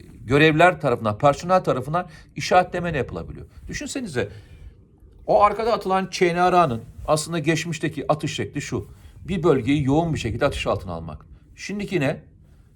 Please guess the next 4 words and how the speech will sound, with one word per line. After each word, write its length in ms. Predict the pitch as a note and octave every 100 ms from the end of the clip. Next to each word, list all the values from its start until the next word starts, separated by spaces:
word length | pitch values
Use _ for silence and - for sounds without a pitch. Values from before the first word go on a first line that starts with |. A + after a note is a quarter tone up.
| _
Şimdi 200 | - D3 - - - - - - - - - -
yan 160 | D3+ G3+
yana 380 | E3+ E3+ B2+
duran 340 | C#3+ D#3 F#3